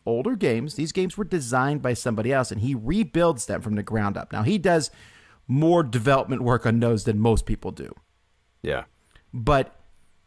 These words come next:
Speaker 1: the original ideas, like, for example, the, what's the racing game called? Uh, blah, blah, blah, blah,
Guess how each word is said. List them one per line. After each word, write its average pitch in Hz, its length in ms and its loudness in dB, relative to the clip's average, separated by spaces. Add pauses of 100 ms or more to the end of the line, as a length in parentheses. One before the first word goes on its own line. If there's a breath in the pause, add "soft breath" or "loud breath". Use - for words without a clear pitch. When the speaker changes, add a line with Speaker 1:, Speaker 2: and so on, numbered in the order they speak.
(400)
Speaker 1:
the 156 160 4
original 147 540 2
ideas, 131 520 0
like, 120 160 0
for 135 180 0
example, 110 760 0
the, 113 140 -4
what's 120 180 -2
the 113 80 -4
racing 110 320 0
game 107 180 -2
called? 101 300 -2
Uh, 98 140 -2
blah, 98 260 -4
blah, 98 160 -6
blah, - 120 -10
blah, 50 160 -8